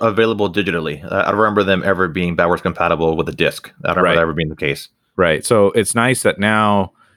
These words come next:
Speaker 2: there's the, I guess, that weight off of people's shoulders with, uh, the worry of if they have a game that's, you know, they purchase a P S four game that's coming out within, you know, this week or the previous week for,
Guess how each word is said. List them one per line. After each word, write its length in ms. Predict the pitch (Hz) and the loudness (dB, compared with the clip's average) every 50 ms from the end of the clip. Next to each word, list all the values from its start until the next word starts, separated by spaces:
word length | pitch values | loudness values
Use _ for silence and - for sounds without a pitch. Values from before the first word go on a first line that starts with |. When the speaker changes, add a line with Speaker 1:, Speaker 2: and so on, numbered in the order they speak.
| _ _ - | _ _ -2
Speaker 2:
there's 540 | 87 87 87 87 87 85 82 76 - - - _ | 0 2 2 2 2 0 0 -4 -8 -10 -8 _
the, 300 | - 90 87 82 80 71 | 0 0 2 2 0 0
I 100 | 73 85 | 0 -2
guess, 160 | 82 87 - | -2 -2 -2
that 180 | - 90 82 69 | -2 -2 -2 0
weight 320 | 82 85 90 92 92 - - | 0 0 2 2 0 0 -2
off 200 | 87 85 80 87 | -2 -2 -2 -4
of 100 | 85 - | -6 -6
people's 300 | - 90 - - 87 - | -6 -6 -4 -4 -4 -2
shoulders 520 | - 113 110 107 98 92 90 87 82 76 | 0 2 2 2 2 2 2 0 0 -2
with, 300 | 85 80 73 - - _ _ - | -4 -6 -6 -8 -14 _ _ -6
uh, 280 | 87 82 76 76 76 71 - _ | -4 -2 -2 -2 -4 -6 -6 _
the 100 | - 87 | -4 -2
worry 400 | 80 82 87 87 90 90 87 85 | 0 2 4 4 4 4 4 4
of 380 | 82 78 80 76 71 - - - _ _ _ _ _ _ - | 4 4 2 0 -2 -6 -12 -18 _ _ _ _ _ _ -12
if 120 | 82 - | -8 -4
they 120 | - 85 | -2 0
have 180 | 80 85 85 85 | 0 0 0 0
a 80 | 85 80 | 0 0
game 220 | 78 85 85 80 | 0 0 -2 -2
that's, 360 | 80 78 - - - - - _ _ _ _ _ _ _ _ - | -2 -4 -6 -8 -12 -12 -14 _ _ _ _ _ _ _ _ -10
you 100 | 87 82 | -6 -6
know, 140 | 82 78 | -4 -2
they 120 | 76 85 82 | -2 -2 -2
purchase 540 | - - 98 90 - - 90 82 - - - _ - - _ _ - | -2 -2 -2 -2 0 0 -2 -2 -2 -6 -10 _ -20 -20 _ _ -8
a 40 | |
P 180 | - - 104 98 | -4 -2 0 0
S 100 | 90 - | 0 0
four 260 | - - 104 98 98 90 | -2 0 2 2 2 2
game 360 | 87 87 87 87 85 82 - _ _ _ _ _ _ - | 2 0 0 -2 -2 -4 -6 _ _ _ _ _ _ -2
that's 300 | 87 85 - - - - | -2 -2 -2 -4 -8 -10
coming 340 | - - 98 90 87 87 | -6 -4 -4 -2 0 0
out 200 | 87 85 85 82 | 0 2 0 0
within, 540 | 78 82 82 78 - 87 85 82 80 80 82 | 0 -2 -4 -2 -2 -2 0 0 0 0 -2
you 80 | 82 82 | -2 -2
know, 400 | 80 76 73 73 73 73 73 73 | -2 -2 -2 -2 -4 -4 -6 -8
this 340 | 76 98 87 87 82 - - | -8 -4 -2 -2 -2 -2 -2
week 260 | 90 82 80 78 - | -2 0 0 0 -2
or 80 | 82 80 | -2 -2
the 100 | 76 76 | -2 -2
previous 440 | - - 92 82 82 87 82 - - | -2 -2 -2 0 0 -2 -2 -2 -2
week 280 | 82 78 78 - - - _ _ _ _ _ | -2 -2 -4 -6 -10 -20 _ _ _ _ _
for, 480 | - - 92 85 85 80 80 78 - | -10 -4 0 2 2 4 2 2 0